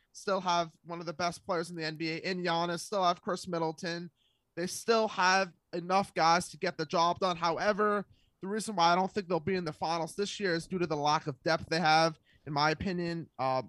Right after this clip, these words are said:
my top team in the East and then, uh, the other team I have, I think, have a little bit more depth than the Bucks, but I do think the Bucks are going to be definitely a tough out come playoff time.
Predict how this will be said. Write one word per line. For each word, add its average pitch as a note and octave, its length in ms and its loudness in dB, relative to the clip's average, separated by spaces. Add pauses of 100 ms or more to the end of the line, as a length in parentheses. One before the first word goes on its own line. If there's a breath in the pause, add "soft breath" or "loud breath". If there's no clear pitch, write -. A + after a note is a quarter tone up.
my D3 140 0
top G3+ 360 2
team F#3+ 200 -4
in E3+ 100 -6
the D#3+ 80 -4
East D3 400 -4
and C#3 160 -4
then, C#3 360 -2 (420)
uh, A#2+ 80 -4
the C3+ 140 -4
other C#3+ 180 -2
team D3+ 240 -4
I C3+ 80 2
have, C3+ 300 2
I C3 100 -2
think, D#3 220 -8
have D3 140 0
a D3+ 40 0
little G#3 280 4
bit A3 200 4
more G3+ 180 2
depth G3 360 0 (120)
than G3 200 -2
the G3 60 0
Bucks, G3+ 500 0
but C#3+ 120 0
I C#3 80 2
do D#3+ 160 -6
think F3 220 -8
the E3+ 80 -6
Bucks D#3 340 0
are C#3+ 140 0
going E3 300 -2
to D#3+ 140 -6
be C#3 180 -4
definitely D3+ 540 -2
a C3 200 -2
tough C3 320 0
out A#2 220 0
come A2+ 200 -10
playoff A2+ 280 -2
time. F2 240 -12